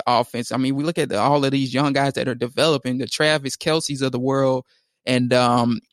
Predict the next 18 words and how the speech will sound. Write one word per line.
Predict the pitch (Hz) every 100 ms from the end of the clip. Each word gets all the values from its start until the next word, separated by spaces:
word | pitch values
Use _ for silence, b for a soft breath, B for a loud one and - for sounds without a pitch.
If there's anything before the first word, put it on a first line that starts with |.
| - -
the | 135 131 127 123 127
Ki-, | - -
uh, | 131 120
the | 120 - _ _ _ _ _ -
George | 147 151 135
Kittles | - 214 196 127 -
of | 131 120
the |
world | 123 135 131 127 131
and | 123
how | 117 139
they've | 139 170 190
developed | 135 139 143 131
over | 139 127
the |
past, | - 160 151 139 -
you | 170
know, | 135 135